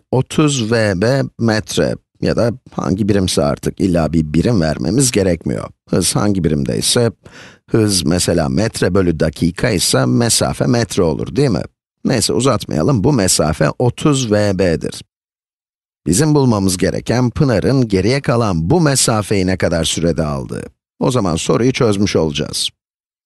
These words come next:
Peki bunu nasıl yapabiliriz? V B ile V A arasında zaten bir bağıntı kurmuş durumdayız. Çünkü bu mesafe aynı. Ne kadar hızlı giderseniz gidin, mesafe değişmeyecek, değil mi?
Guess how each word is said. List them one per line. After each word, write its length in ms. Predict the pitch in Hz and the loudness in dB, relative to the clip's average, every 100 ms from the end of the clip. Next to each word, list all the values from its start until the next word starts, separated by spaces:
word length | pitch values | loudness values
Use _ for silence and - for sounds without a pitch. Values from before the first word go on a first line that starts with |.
| _ _ _ _ _ _ - | _ _ _ _ _ _ -2
Peki 380 | 135 117 69 104 | -2 0 0 2
bunu 220 | 139 127 | 2 2
nasıl 260 | 117 - | 2 2
yapabiliriz? 720 | 95 85 80 76 71 - - - _ _ _ _ _ _ _ _ _ _ _ _ _ - | 2 0 -2 -2 -6 -4 -4 -6 _ _ _ _ _ _ _ _ _ _ _ _ _ -2
V 240 | 90 95 | 0 2
B 220 | 110 135 104 | 0 0 0
ile 300 | 85 117 87 | 0 0 0
V 260 | 107 110 - | 0 -2 -2
A 60 | |
arasında 600 | 127 107 80 78 - 104 | 0 0 0 0 0 0
zaten 460 | 113 131 113 117 95 | 0 0 0 0 0
bir 140 | 85 | 2
bağıntı 340 | 90 76 78 156 | 0 0 -2 0
kurmuş 420 | 127 117 98 - | 0 2 0 0
durumdayız. 580 | 90 80 69 - - - - | 0 0 -2 -2 -2 -4 -4
Çünkü 360 | - 95 87 | -4 -2 0
bu 80 | 131 | 0
mesafe 520 | 104 82 71 57 143 | 0 0 -2 -2 0
aynı. 420 | 143 110 101 65 - - _ _ _ - | 0 0 -2 -4 -8 -16 _ _ _ -4
Ne 120 | 127 | -2
kadar 240 | 110 95 | 0 2
hızlı 240 | 87 80 73 | 0 -2 -2
giderseniz 640 | 92 135 117 - 80 76 | 0 0 0 0 -2 -2
gidin, 300 | 131 98 113 | 0 0 2
mesafe 640 | 117 123 - 82 - 147 107 | 2 2 0 0 0 -2 0
değişmeyecek, 720 | 110 104 - 80 71 60 - | 0 0 0 -2 -2 -6 -2
değil 140 | 147 | 0
mi? 160 | 92 | 0